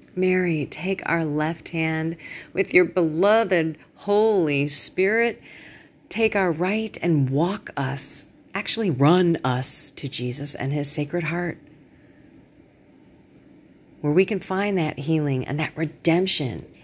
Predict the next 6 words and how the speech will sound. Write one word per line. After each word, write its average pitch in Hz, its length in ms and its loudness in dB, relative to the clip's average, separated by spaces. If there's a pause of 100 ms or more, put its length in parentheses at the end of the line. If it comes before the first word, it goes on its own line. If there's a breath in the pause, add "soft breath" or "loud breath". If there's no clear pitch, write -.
(120)
and 170 140 2
that 180 240 2
freedom 247 880 -2 (840 loud breath)
and 156 160 0
that - 280 -2
truth 202 800 2